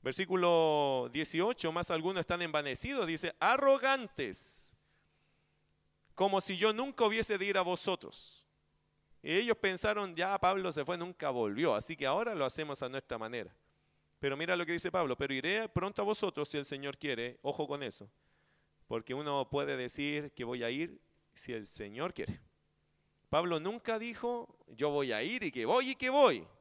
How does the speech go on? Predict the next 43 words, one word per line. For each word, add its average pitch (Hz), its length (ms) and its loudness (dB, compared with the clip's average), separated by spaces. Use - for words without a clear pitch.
No, 185 240 0
sí, 190 160 -2
yo 139 160 0
quiero 285 300 2
ir, 240 360 0
pero 107 280 -6
tengo 156 240 -6
que 135 120 -4
depender 127 360 -2
¿de 131 120 -4
qué? 123 200 -6
Del 110 160 -4
Señor. 117 400 -4
Un 110 100 -6
buen 175 180 0
siervo, 175 320 -2
hermano, 147 320 -4
nunca 160 280 -6
promete 160 500 -4
sin 160 220 -6
poner 147 260 -4
al 139 80 -2
Señor 139 260 -6
por 135 160 -4
delante. 120 480 -6
Y - 80 -4
además 156 320 0
Pablo 226 320 0
sabía 165 300 0
una 196 160 -4
cosa, 170 320 -2
"Yo 165 360 -4
quiero 226 280 -4
ir, 269 160 -6
pero 123 420 -4
no 104 240 -12
sé 202 180 -4
si 165 120 0
voy 190 180 0
a 185 60 -2
llegar 165 400 -4
a 196 80 -2
ir. 120 240 -8